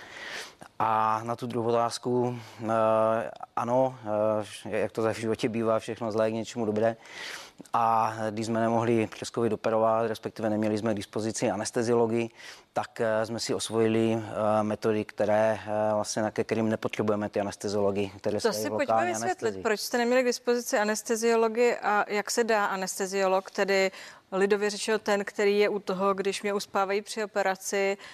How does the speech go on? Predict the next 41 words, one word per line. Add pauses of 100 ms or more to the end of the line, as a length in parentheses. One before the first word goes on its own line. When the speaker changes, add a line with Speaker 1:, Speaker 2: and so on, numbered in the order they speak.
(280)
Speaker 2:
eh, (360)
v
podstatě
vynechat (220)
z
toho
procesu.
To
zní
Speaker 1:
<laughs>
Speaker 2:
mě
jako
pacientovi
Speaker 1:
Jo, (160)
jo. (220)
Speaker 2:
poměrně
jako
vykřičník. (340)
Speaker 1:
A
samozřejmě (760)
jenom
na
určité
výkony.
Nem-,
nemůžete,
nemůžete
vyměnit
kyčelní
kloub
v
lokální
anestezii. (400)
Nicméně,
eh,
v
době,
kdy
vlastně
anesteziologové
byli,